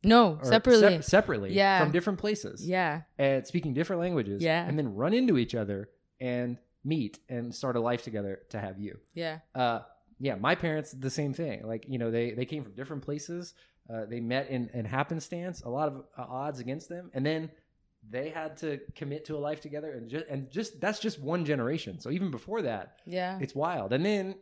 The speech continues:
Speaker 2: you have to be here in Dallas-Fort Worth, and I have to be here in Dallas-Fort Worth. And
Speaker 1: Yeah.
Speaker 2: we have to come across each other. You started a little diabetes support group, or were part of one.
Speaker 1: Yeah.
Speaker 2: And I saw it in Dallas and thought, "Hey, well, let's, let's just make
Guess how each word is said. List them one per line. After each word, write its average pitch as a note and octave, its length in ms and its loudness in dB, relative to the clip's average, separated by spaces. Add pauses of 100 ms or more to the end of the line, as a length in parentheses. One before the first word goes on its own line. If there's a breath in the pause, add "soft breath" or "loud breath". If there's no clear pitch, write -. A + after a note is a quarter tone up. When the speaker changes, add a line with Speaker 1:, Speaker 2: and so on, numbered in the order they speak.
(120)
Speaker 2:
you D3 260 0
have G#3 140 2
to E3 60 -10
be E3 100 -2
here E3 160 -2
in D#3 60 -6
Dallas-Fort D3 380 -2
Worth, D3+ 380 -4
and G#2 120 -12
I C3 180 -2
have E3+ 160 0
to B2 60 -10
be A#2 120 -6
here G#2+ 140 -2
in G2+ 80 -2
Dallas-Fort F#2+ 420 -8
Worth. G2+ 280 -10
And F3 80 -8
Speaker 1:
Yeah. F3+ 200 0
Speaker 2:
we C3+ 60 2
have C#3 140 -2
to A#2+ 80 -6
come D3+ 220 -6
across C#3 380 -4
each C3+ 140 -8
other. B2 260 -4
You C3 180 -6
started C#3+ 340 -2
a B2+ 40 -2
little B2+ 200 -4
diabetes A#2+ 420 -4
support A2+ 300 -10
group, D3+ 260 -6
or G#2 200 -6
were A2+ 140 -10
part A2+ 240 -4
of B2+ 100 -4
one. E3 320 -4
Speaker 1:
Yeah. F#3 320 -4 (140)
Speaker 2:
And C3 380 0
I B2 140 -2
saw C3+ 320 2
it D3 60 2
in C#3 100 2
Dallas C#3 340 -2
and - 80 -6
thought, B2+ 240 -2
"Hey, E3+ 160 2
well, C3+ 440 -2
let's, B2+ 380 -6
let's C3+ 320 -2
just C#3 260 -4
make C3 300 -2